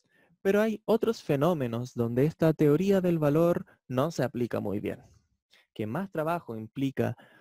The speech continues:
más producción y que más producción implica más valor es algo que supone una posibilidad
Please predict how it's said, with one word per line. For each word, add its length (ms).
más 340
producción 760
y 80
que 120
más 240
producción 720
implica 480
más 300
valor 480
es 160
algo 260
que 260
supone 640
una 260
posibilidad 680